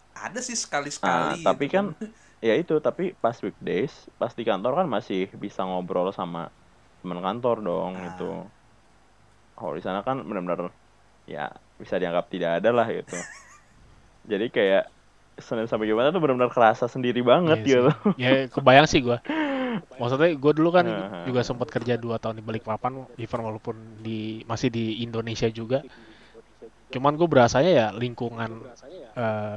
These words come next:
Speaker 3: saat itu, itu gua ngerasa lingkungan gua, lingkungan kantornya tuh ngebosenin banget. Jadi kayak, eh,
Speaker 2: Hmm.
Speaker 3: pagi gua ketemu nih orang, sampai gua mau tidur gua ketemu nih orang lagi,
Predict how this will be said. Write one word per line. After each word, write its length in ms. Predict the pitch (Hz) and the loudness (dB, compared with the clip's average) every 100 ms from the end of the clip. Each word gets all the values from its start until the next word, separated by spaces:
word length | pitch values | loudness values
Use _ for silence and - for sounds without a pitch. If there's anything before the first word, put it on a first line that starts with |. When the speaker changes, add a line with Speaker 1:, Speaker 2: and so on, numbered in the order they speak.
| - | 0
Speaker 3:
saat 160 | 117 | 0
itu, 160 | 123 131 | 2 2
itu 160 | 151 190 | 2 2
gua 160 | 202 | 4
ngerasa 320 | 135 120 190 | 4 6 6
lingkungan 480 | 156 135 120 113 113 | 4 2 -6 -6 -6
gua, 160 | 117 113 | -2 -2
lingkungan 400 | 117 113 110 113 | -2 -4 -6 -4
kantornya 480 | 113 113 113 123 190 | -4 -2 0 0 0
tuh 160 | 202 | -2
ngebosenin 560 | 147 123 110 131 110 110 | -2 -4 -2 -2 -2 2
banget. 320 | 139 135 - | 4 4 -2
Jadi 200 | 113 117 | -4 -2
kayak, 160 | 123 - - - - - - 143 131 - - 113 | -2 -4 -10 -20 -20 -20 -20 -20 -20 -20 -8 0
eh, 560 | 113 107 107 104 107 | 2 2 0 -4 -6
Speaker 2:
Hmm. 160 | 107 123 - | -10 -6 2
Speaker 3:
pagi 480 | 117 113 120 127 | 2 2 -2 -2
gua 120 | 131 123 | -2 -4
ketemu 400 | - 117 113 113 | -4 -6 -6 -4
nih 60 | 113 | -2
orang, 340 | 165 185 185 190 | 2 2 0 -2
sampai 260 | 120 117 113 | -4 -2 -4
gua 240 | 113 117 - _ - - 135 | -2 -6 -8 _ -20 -10 -4
mau 120 | 113 | -4
tidur 240 | 127 120 120 | -2 -4 -4
gua 80 | 123 - | -4 -6
ketemu 220 | 117 113 113 | -6 -8 -8
nih 40 | |
orang 220 | 107 110 117 | -6 -6 -4
lagi, 320 | 160 165 | -6 -4